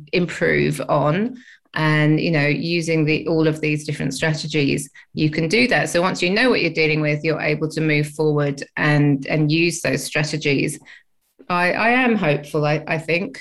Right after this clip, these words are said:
um, on having a diagnosis. But I think even if you don't have a diagnosis,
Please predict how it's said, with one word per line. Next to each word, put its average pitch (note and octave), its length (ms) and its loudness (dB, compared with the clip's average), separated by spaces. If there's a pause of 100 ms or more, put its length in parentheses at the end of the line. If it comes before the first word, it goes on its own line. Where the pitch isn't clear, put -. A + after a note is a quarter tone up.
(100)
um, D#3 240 2
on D#3+ 120 0
having D#3+ 280 -2
a D3+ 40 0
diagnosis. D#3+ 600 0
But F3 160 0
I F3+ 120 2
think G3+ 320 0
even B3+ 320 2
if G#3+ 160 0
you F#3 160 -2
don't B3+ 300 2
have F#3+ 160 -2
a D#3+ 80 0
diagnosis, D3 800 -2